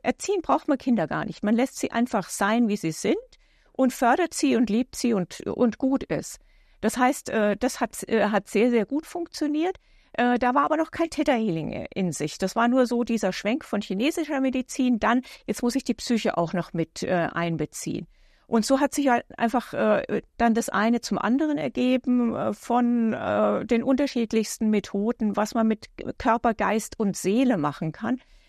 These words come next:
Und bei der Seele war ich eben noch nicht angelangt. Und im Theta Healing, äh, da,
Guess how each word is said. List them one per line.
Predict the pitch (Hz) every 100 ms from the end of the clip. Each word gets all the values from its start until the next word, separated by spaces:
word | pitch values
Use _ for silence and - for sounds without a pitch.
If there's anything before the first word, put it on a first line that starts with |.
| - -
Und | 240 -
bei | 233 226
der | 196
Seele | - 202 220 320 311
war | 262 262 -
ich | 247 - -
eben | 247 233
noch | 233
nicht | 269 254 -
angelangt. | 254 247 220 151 147 156 -
Und | 202 196
im | 190
Theta | - -
Healing, | 294 294 285 277 - _ _ _ _
äh, | 233 240 226 -
da, | 220 247